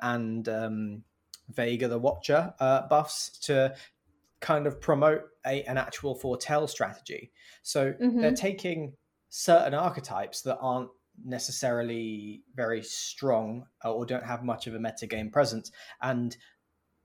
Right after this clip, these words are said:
Speaker 1: tweaking the cards to try to bring those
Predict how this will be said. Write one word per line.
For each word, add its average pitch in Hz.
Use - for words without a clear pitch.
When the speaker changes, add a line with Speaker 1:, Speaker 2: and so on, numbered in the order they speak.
Speaker 1:
tweaking 214
the 196
cards 123
to 113
try 135
to 123
bring 127
those 107